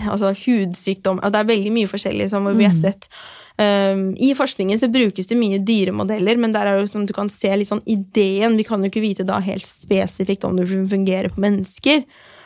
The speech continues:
Speaker 1: men du får en idé. Og når vi først begynte å skjønne det her, var jo den der klassiske,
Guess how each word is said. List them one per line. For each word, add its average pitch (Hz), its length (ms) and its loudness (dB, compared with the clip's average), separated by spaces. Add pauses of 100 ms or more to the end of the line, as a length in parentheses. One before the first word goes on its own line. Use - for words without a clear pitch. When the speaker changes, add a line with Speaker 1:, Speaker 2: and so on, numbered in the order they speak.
(120)
Speaker 1:
men 226 120 4
du 226 80 4
får 185 320 0
en 190 80 2 (120)
idé. 175 240 0 (420)
Og 208 440 4
når 214 120 0
vi 214 240 0 (640)
først - 420 -2
begynte 214 300 2
å 208 40 0
skjønne 196 420 0
det 202 100 -2
her, 302 200 2
var 226 140 2
jo 202 60 0
den 190 120 0 (100)
der 196 60 -2
klassiske, 185 880 -2